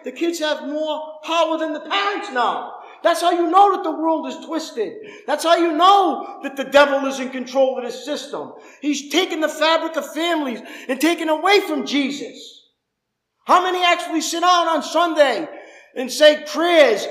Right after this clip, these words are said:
and have a Sunday dinner as a family anymore? Very few do. Why? Because the world's gotten in and crept into the church? Don't you wish, you know what? I wish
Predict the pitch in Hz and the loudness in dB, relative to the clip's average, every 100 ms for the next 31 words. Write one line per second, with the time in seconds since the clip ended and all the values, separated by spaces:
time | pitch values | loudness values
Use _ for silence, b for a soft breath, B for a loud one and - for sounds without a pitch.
0 | - 214 254 285 277 - 330 311 320 - | -8 -2 0 0 -2 -2 -2 -2 -4 -4
1 | 339 320 302 294 285 330 359 330 294 247 | -4 -2 -4 -6 -6 -4 -4 -4 -2 -2
2 | 226 214 208 185 - - - - _ _ | -4 -4 -4 -4 -6 -12 -18 -20 _ _
3 | _ _ _ _ _ _ - 240 294 294 | _ _ _ _ _ _ 0 2 2 0
4 | 311 320 - 349 339 - - - - _ | 0 0 0 -2 0 -4 -10 -18 -20 _
5 | _ _ _ _ _ _ _ _ 180 247 | _ _ _ _ _ _ _ _ 4 6
6 | 208 139 - - - - _ _ _ _ | 6 2 -8 -16 -20 -20 _ _ _ _
7 | _ _ _ _ - 185 160 170 165 220 | _ _ _ _ -12 -10 -6 -4 2 2
8 | 214 190 214 220 226 196 151 - - - | 2 0 -6 -4 -6 -6 -8 -8 -8 -6
9 | 208 196 170 170 202 233 233 - - - | -8 -8 -12 -10 -2 0 -2 -8 -14 -18
10 | _ _ _ _ _ _ _ _ _ _ | _ _ _ _ _ _ _ _ _ _
11 | _ _ _ _ - 247 254 254 214 202 | _ _ _ _ -6 -6 -6 -10 -4 -4
12 | - - - 196 233 220 233 220 240 165 | -4 -14 -14 -12 -10 -8 -10 -6 -6 -6
13 | - | -10